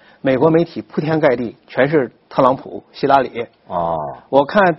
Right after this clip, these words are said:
Speaker 1: 也就是C N N的国际版某天来了有关中国的一个头条，还不是G二零，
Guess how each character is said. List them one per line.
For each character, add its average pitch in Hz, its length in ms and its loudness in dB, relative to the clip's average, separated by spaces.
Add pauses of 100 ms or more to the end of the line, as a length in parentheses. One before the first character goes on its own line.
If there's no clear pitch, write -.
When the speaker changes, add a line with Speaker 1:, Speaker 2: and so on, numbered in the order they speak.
(100)
Speaker 1:
也 143 200 0
就 202 100 2
是 175 220 4
C 196 260 0
N 196 160 0
N 202 160 0
的 127 260 0
国 139 260 -2
际 185 120 -2
版 107 320 -6 (360)
某 117 200 -4
天 147 340 -4 (680)
来 139 200 2
了 147 120 2
有 127 140 -2
关 143 180 0
中 160 160 0
国 143 120 0
的 131 60 -2
一 135 40 0
个 127 120 0
头 - 240 -6
条， 113 300 -2 (840)
还 - 220 -2
不 139 120 -2
是 139 100 -4
G 139 160 0
二 123 100 2
零， 104 240 -8